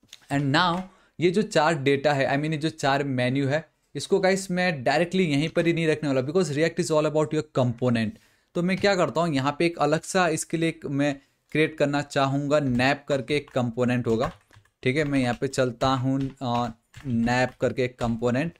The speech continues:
परफेक्ट, this is it, ठीक है, and this is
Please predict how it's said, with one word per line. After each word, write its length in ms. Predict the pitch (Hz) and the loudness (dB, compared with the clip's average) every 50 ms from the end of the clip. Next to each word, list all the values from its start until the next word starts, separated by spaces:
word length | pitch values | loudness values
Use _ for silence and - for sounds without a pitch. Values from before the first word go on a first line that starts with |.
| _ _ - _ _ - _ - - _ _ _ _ _ _ _ - | _ _ -20 _ _ -20 _ -20 -20 _ _ _ _ _ _ _ 0
परफेक्ट, 440 | 147 147 139 135 139 135 123 107 104 113 | 2 2 2 2 0 0 -2 -2 -2 -4
this 140 | 135 127 - | -4 -2 -2
is 140 | 160 131 131 185 | -4 -2 0 -2
it, 100 | 208 208 - _ | -2 -2 -6 _
ठीक 160 | - 151 151 185 | -8 -4 -2 -2
है, 180 | 202 196 196 _ - - _ _ _ - | -4 -4 -8 _ -20 -20 _ _ _ -4
and 220 | 147 147 156 147 147 | -2 -2 -2 -2 -2
this 120 | - - 185 | -2 -2 -2
is 80 | 165 | -2